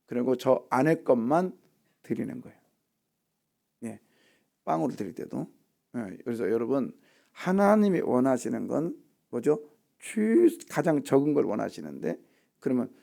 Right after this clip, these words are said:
내 입장에서는 뭐죠? 최고와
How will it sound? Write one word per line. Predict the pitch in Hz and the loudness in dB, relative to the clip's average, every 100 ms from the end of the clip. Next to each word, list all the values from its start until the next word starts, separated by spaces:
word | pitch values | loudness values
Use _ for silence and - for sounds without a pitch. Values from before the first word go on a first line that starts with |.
| _ _ | _ _
내 | 131 143 | 4 4
입장에서는 | 143 127 104 120 165 220 - _ _ _ _ | 4 -4 -4 -2 -2 -2 -6 _ _ _ _
뭐죠? | 113 143 151 - _ _ _ _ | 0 2 2 -6 _ _ _ _
최고와 | - 214 190 160 160 196 | -4 0 4 6 6 4